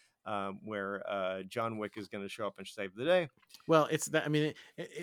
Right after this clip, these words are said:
Speaker 2: it, it, again, it, it, it is an all, a, a, a tiny little sequence of The Raid, if you've seen The Raid, but,
Speaker 1: I
Speaker 2: like,
Speaker 1: have
Speaker 2: not
Speaker 1: se-, I have seen The
Speaker 2: nearly,
Speaker 1: Raid. The
Speaker 2: not
Speaker 1: Raid
Speaker 2: even close to as good. <laughs>
Speaker 1: I thought The Raid is fine. It's an exhausting movie to watch.
Speaker 2: Oh, it's a
Speaker 1: That is,
Speaker 2: blast.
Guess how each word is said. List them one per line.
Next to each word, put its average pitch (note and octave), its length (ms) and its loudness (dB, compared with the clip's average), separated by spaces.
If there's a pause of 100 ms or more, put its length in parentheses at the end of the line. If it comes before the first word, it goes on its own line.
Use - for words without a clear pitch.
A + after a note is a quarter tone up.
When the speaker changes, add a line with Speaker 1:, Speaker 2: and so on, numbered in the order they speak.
(120)
Speaker 2:
it, F3+ 160 -4
it, D#3 280 0
again, C#3+ 300 4
it, A#2+ 220 -4
it, C3+ 180 -4
it B2+ 140 -2
is A#2 160 -2
an A2+ 160 -4 (120)
all, D3 260 4
a, B2 400 -4
a, - 40 -4
a A2 60 -4 (160)
tiny D#3+ 440 4
little A#2+ 240 2
sequence A2 540 -2
of F#2+ 160 -10
The G2+ 80 -8
Raid, F#2+ 540 -6 (100)
if - 160 -16
you've F#2+ 100 -10
seen F2+ 220 -8
The F2 80 -8
Raid, F2 420 -12
but, - 120 -2
Speaker 1:
I A#2+ 60 2
Speaker 2:
like, A2+ 80 -4
Speaker 1:
have A#2+ 140 0
Speaker 2:
not A2 100 -2
Speaker 1:
se-, C3 100 -4
I A#2+ 80 2
have B2 160 2
seen G#2+ 100 -2
The A#2 80 0
Speaker 2:
nearly, G#2+ 120 -2
Speaker 1:
Raid. G2 260 -2
The A#2 140 -12
Speaker 2:
not A#2+ 160 0
Speaker 1:
Raid D#3 80 6
Speaker 2:
even F3 120 2
close A2+ 420 0
to A#2 120 -4
as A2+ 160 -6
good. C3+ 240 4 (340)
<laughs> - 60 2 (480)
Speaker 1:
I F4 140 4
thought D#4 220 6 (180)
The G3+ 100 4
Raid F4 220 6
is G3 140 2
fine. C3 280 6 (120)
It's G#3 180 2
an D#4+ 100 2
exhausting A2+ 840 2
movie G2 220 -2
to F#2+ 100 -6
watch. F2+ 500 -6
Speaker 2:
Oh, - 380 -2
it's - 160 -4
a - 120 -8
Speaker 1:
That G#3 180 0
is, F3 60 0
Speaker 2:
blast. - 420 -4